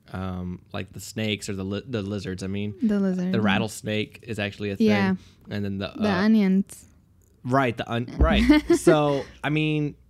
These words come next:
Speaker 1: I don't know why they did it, but it was
Speaker 2: Yeah.
Speaker 1: just, it, it definitely, we called attention to it. It was bizarre.
Speaker 2: Yeah. W-, I was, I was very surprised. I expected a lot more just, like,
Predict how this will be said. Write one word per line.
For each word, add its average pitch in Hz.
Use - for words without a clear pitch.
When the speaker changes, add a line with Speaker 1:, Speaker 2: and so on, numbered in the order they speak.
Speaker 1:
I 113
don't 101
know 92
why 92
they 92
did 92
it, 92
but 110
it -
was -
Speaker 2:
Yeah. 190
Speaker 1:
just, -
it, 127
it 135
definitely, 147
we 131
called 117
attention 92
to 90
it. 95
It 123
was 95
bizarre. 92
Speaker 2:
Yeah. 202
W-, 214
I 202
was, 285
I 254
was 311
very 247
surprised. 202
I 202
expected 226
a 214
lot 202
more 202
just, 196
like, 196